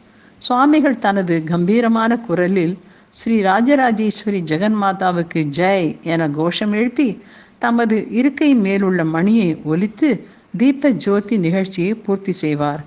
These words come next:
இதை செவியுறும் போது, பத்ரிநாத் அருகிலுள்ள ஜோதிர் மடத்தை தரிசித்தோருக்கு அங்குள்ள ஸ்ரீ ராஜராஜேஸ்வரி ஜெகன்மாதாவின் சன்னதி நினைவிற்கு வரும். சுவாமிகளே அன்னையின் பேரன்பின் திருவடிவம்.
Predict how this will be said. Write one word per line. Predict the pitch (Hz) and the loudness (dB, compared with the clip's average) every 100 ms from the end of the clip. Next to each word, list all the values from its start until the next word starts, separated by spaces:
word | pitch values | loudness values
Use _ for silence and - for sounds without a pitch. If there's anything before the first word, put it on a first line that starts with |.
| _ _ _ - - - | _ _ _ -20 -18 -6
இதை | 160 170 160 | -2 0 0
செவியுறும் | 175 180 214 226 214 | 0 0 2 2 0
போது, | 196 208 240 220 202 - - _ 156 | 0 0 0 0 -4 -8 -20 _ -2
பத்ரிநாத் | 180 185 269 262 247 226 | -2 2 4 4 4 2
அருகிலுள்ள | 180 185 196 185 180 175 | 0 0 0 0 0 -2
ஜோதிர் | 147 196 226 240 | 0 -2 0 0
மடத்தை | 208 180 180 190 156 | 0 -2 -4 -4 -2
தரிசித்தோருக்கு | 160 180 - 226 175 165 151 190 151 175 - - - - | -2 0 0 0 -2 -2 -2 0 0 -2 -8 -20 -14 -2
அங்குள்ள | 202 254 285 285 320 | 2 4 4 4 2
ஸ்ரீ | - 240 | 0 0
ராஜராஜேஸ்வரி | 180 170 214 269 254 208 202 - 180 156 | 2 2 2 2 2 0 0 0 -2 -2
ஜெகன்மாதாவின் | 147 185 196 190 185 180 170 165 | -4 -2 -2 -2 -2 -2 -2 -2
சன்னதி | 151 175 175 185 226 | 0 -2 -2 -2 -2
நினைவிற்கு | 247 202 233 254 247 247 | -2 0 0 0 -2 -2
வரும். | 208 175 170 - _ _ - - _ | 0 -2 -4 -16 _ _ -20 -20 _
சுவாமிகளே | - 196 196 220 220 233 277 | -4 0 2 2 2 2 2
அன்னையின் | 311 208 220 254 247 226 | 2 2 2 4 2 2
பேரன்பின் | 185 214 214 185 175 165 | 0 2 2 0 0 -2
திருவடிவம். | 175 190 196 160 156 143 | -2 0 0 0 -2 -4